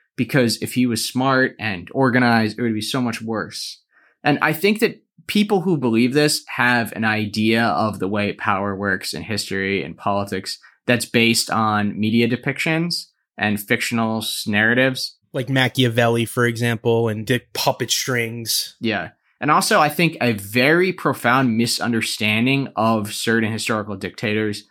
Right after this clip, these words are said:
Speaker 1: most obviously Hitler. I mean, there's this idea in people's minds that he was some kind of organizational genius, and that is really not true at all. Um, I think that clownishness, disorganized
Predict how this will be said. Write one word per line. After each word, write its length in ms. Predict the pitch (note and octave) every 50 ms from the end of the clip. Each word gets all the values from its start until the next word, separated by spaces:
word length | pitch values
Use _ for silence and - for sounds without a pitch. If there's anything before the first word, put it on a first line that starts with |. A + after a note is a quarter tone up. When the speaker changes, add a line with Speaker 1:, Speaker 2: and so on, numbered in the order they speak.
| _ _ _ _ -
Speaker 1:
most 220 | A2+ A2+ A2+ -
obviously 440 | F#2 A2+ A2+ A2 G#2 G#2+ - F#2 F2+
Hitler. 500 | - - A2 F#2 E2 G2+ G#2 A2 A2 - _ _ _ _
I 60 | -
mean, 140 | B2 B2 A#2
there's 260 | A#2+ C3+ C3 B2+ A#2+
this 500 | - A#2+ A#2 A2+ A2 - - - - - _ _ _ _ -
idea 480 | - A#2 A#2 G#2+ B2 B2+ C3 C3 B2+ A#2+
in 100 | A2 A2
people's 300 | A#2+ C3+ A2 A2+ G#2 A2
minds 280 | A#2 A2 G#2+ G2+ F2
that 100 | - G2+
he 100 | G#2 A#2
was 120 | A2 G#2+ -
some 180 | - A2 G#2
kind 240 | G#2+ - A#2+ A2 G#2+ G2
of 60 | D#2
organizational 680 | - B2 A#2 A2+ A#2 A2+ G#2 G2+ G#2 G#2 - G#2 F2+
genius, 420 | F#2+ - G#2 G2+ G#2+ A2 A2+ A#2 -
and 140 | G#2+ A2 G#2+
that 120 | G#2 G#2
is 240 | F#2+ F2+ - - -
really 240 | G#2+ G#2+ G#2+ G2+ G2+
not 240 | G2 F#2+ G2+ F#2+
true 280 | - - A2+ G#2+ G2 F#2+
at 60 | E2+
all. 380 | E2 F#2+ G#2+ B2+ D#3 E3 - _ _ _ - - _ _ -
Um, 360 | - A#2 A#2 A2+ G#2 - - -
I 140 | A#2+ C3+ C3
think 380 | - - - F#3+ G3 G3 -
that 320 | - C3+ B2+ B2 B2 - - _ _ _ _ _ _ _ - -
clownishness, 1040 | - C#3+ C#3+ D#3+ F#3 G3+ F#3+ E3 - - B2+ B2 B2 A#2 A#2 - - - - -
disorganized 1040 | - C3 B2 - D3+ D3+ D3+ C#3+ D3 C#3+ C3+ C3 B2+ B2+ C3 B2 A2 - - -